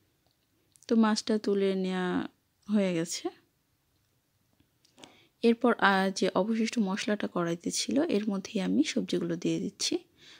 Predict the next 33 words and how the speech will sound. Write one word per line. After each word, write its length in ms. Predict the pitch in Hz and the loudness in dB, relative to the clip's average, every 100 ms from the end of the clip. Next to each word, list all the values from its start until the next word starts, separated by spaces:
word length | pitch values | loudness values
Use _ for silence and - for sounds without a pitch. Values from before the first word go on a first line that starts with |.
| _ | _
ফুলকপি 500 | - 240 214 214 339 | -6 -2 -2 0 2
আর 80 | 294 | 2
শিম। 420 | - - 185 190 - _ _ _ _ - - - - | 2 0 0 -2 -6 _ _ _ _ -20 -20 -16 -2
তো 100 | 226 214 - - | 0 0 -4 -2
সবজিটাকে 560 | 220 214 220 202 208 | -2 0 0 0 0
আমি 140 | 190 202 | -4 -4
খুব 180 | 196 | -4
ভালো 240 | 196 185 185 | -2 -2 -2
করে 220 | 185 175 | -2 -2
নেড়ে 220 | 180 175 | -2 -4
চেড়ে 280 | 175 190 254 - - | -4 -2 -2 -4 -4
মশলার 280 | 190 - 220 | -4 -4 -6
সাথে 240 | 220 - | -6 -4
মিশিয়ে 400 | 180 180 - 180 | 0 0 -2 -4
দিব। 240 | 180 226 262 | -2 -2 -2
এরপর 260 | 190 185 - | -2 -4 -6
ঢাকনা 320 | 185 180 - | -6 -6 -4
দিয়ে 180 | 175 175 | -2 -2
ঢেকে 240 | 170 180 175 | -4 -6 -4
দিব। 180 | 185 - - _ _ _ _ _ - - _ | -6 -8 -12 _ _ _ _ _ -20 -20 _
তো 100 | - | -4
খুব 200 | 233 233 | 0 0
ভালো 240 | 240 233 214 | 2 0 0
করে 200 | 214 208 | -2 -2
নেড়ে 220 | 202 214 | -2 -4
চেড়ে 360 | - 202 214 302 - _ _ _ _ - | -6 -4 -2 -4 -6 _ _ _ _ -6
মশলার 280 | 196 - 196 | -4 -4 -4
সাথে 280 | - - 190 | -6 -6 -6
মিশিয়ে 340 | 180 - 180 | -6 -4 -4
ঢাকনা 300 | 190 185 - | -4 -6 -4
দিয়ে 160 | 180 175 | -4 -4
ঢেকে 320 | 196 185 277 | -6 -4 2
আমি 340 | 311 202 190 | 4 2 0